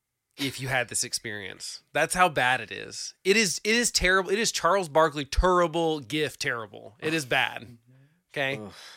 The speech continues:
Speaker 1: I'm with you, Kyle. It's bad. Ky-, uh,
Speaker 2: And
Speaker 1: Kyle.
Speaker 2: also,
Speaker 1: Oh, go
Speaker 2: I'm,
Speaker 1: ahead.
Speaker 2: I feel really bad for saying that. It's ju-, I feel bad for saying that because, like,
Speaker 1: I do
Speaker 2: I
Speaker 1: too.
Speaker 2: believe them that their dad left
Speaker 1: I
Speaker 2: them.
Speaker 1: do.
Speaker 2: Um,
Speaker 1: And it had an
Speaker 2: 'cause they
Speaker 1: impact.
Speaker 2: told me so many times, and it impacted them. I-, I-, it's, it's not good. It's real bad.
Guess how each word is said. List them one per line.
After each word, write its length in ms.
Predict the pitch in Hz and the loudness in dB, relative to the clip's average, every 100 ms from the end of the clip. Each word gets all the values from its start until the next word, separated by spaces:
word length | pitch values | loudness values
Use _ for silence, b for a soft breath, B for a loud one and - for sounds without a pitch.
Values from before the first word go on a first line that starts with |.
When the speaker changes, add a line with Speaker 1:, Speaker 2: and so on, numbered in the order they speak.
| B B B B - | B B B B -6
Speaker 1:
I'm 180 | 127 | -4
with 140 | 127 104 | -4 -6
you, 100 | 98 | -6
Kyle. 420 | 98 90 90 - | -6 -6 -8 -12
It's 120 | 113 - | -14 -8
bad. 240 | 95 87 | -6 -4
Ky-, 100 | - | -2
uh, 140 | - 156 | 0 4
Speaker 2:
And 100 | 190 | 6
Speaker 1:
Kyle. 160 | 143 | 6
Speaker 2:
also, 260 | 208 - 202 | 6 4 4
Speaker 1:
Oh, 20 | |
go 60 | 160 | 4
Speaker 2:
I'm, 160 | 170 | 4
Speaker 1:
ahead. 120 | 131 135 | 2 0
Speaker 2:
I 60 | |
feel 280 | 156 202 190 | 0 2 2
really 240 | 165 175 | 2 0
bad 280 | 151 143 147 | 2 4 2
for 120 | 147 | 0
saying 300 | 131 135 131 | -4 -2 -2
that. 160 | 92 - | -4 -6
It's 180 | 127 120 | -4 -2
ju-, 140 | 131 - | -4 -2
I 100 | 127 | -4
feel 320 | 127 170 175 | 0 2 4
bad 260 | 151 143 143 | 4 2 0
for 100 | 135 | -4
saying 220 | 143 139 | -4 -2
that 180 | 135 131 | -2 -2
because, 380 | 127 120 110 104 | -2 -2 -2 -4
like, 180 | 110 - | -4 0
Speaker 1:
I 80 | 160 | 2
do 40 | |
Speaker 2:
I 80 | 123 | 2
Speaker 1:
too. 180 | 117 131 | 0 0
Speaker 2:
believe 260 | 120 127 135 | 0 -2 -2
them 160 | 156 | -2
that 140 | 165 139 | -2 -2
their 120 | 123 | 0
dad 340 | 110 117 120 | 2 2 2
left 240 | 107 117 - | -2 -4 -4
Speaker 1:
I 60 | |
Speaker 2:
them. 100 | 139 | -4
Speaker 1:
do. 200 | 160 120 - B B B B - | -2 -4 -6 B B B B -8
Speaker 2:
Um, 380 | 120 120 113 | -4 -4 -4
Speaker 1:
And 20 | 175 | -2
it 60 | 220 | 2
had 120 | 277 | 4
an 60 | 311 | 4
Speaker 2:
'cause 80 | |
they 60 | 349 | 2
Speaker 1:
impact. 220 | 180 113 131 | 2 2 2
Speaker 2:
told 180 | 147 160 | 0 0
me 80 | 160 | -2
so 160 | 175 | -2
many 160 | 170 170 | -4 -4
times, 420 | 170 165 170 170 | -4 -4 -6 -8
and 180 | - 120 | -6 -4
it 120 | 110 | -2
impacted 480 | 120 120 127 131 160 | -2 2 2 2 -2
them. 280 | 170 180 175 | -4 -6 -8
I-, 400 | - 90 85 87 - - | -12 -12 -12 -14 -14 -4
I-, 180 | 143 135 - | -4 -2 -6
it's, 320 | 123 - - | -6 -6 -8
it's 240 | 127 - - | -8 -8 -8
not 320 | 101 95 82 | -4 -4 -6
good. 300 | 82 85 67 | -8 -10 -8
It's 260 | 90 107 101 | -10 -10 -10
real 240 | 104 101 | -8 -8
bad. 380 | 95 - - 85 | -6 -8 -10 -12